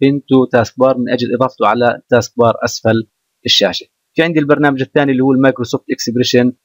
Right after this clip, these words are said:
سكرين كابتشر، وهو المخصص في التسجيل. أيضًا نضغط رايت click ونختار خيار بين تو تاسك بار. بعدها بتلاحظ وجود البرنامجين موجودات داخل التاسك بار أسفل الشاشة.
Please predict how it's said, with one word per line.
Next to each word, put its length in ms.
سكرين 540
كابتشر، 400
وهو 180
المخصص 460
في 80
التسجيل. 540
أيضًا 400
نضغط 320
رايت 200
click 220
ونختار 360
خيار 400
بين 180
تو 120
تاسك 300
بار. 220
بعدها 240
بتلاحظ 380
وجود 300
البرنامجين 680
موجودات 720
داخل 340
التاسك 540
بار 280
أسفل 460
الشاشة. 460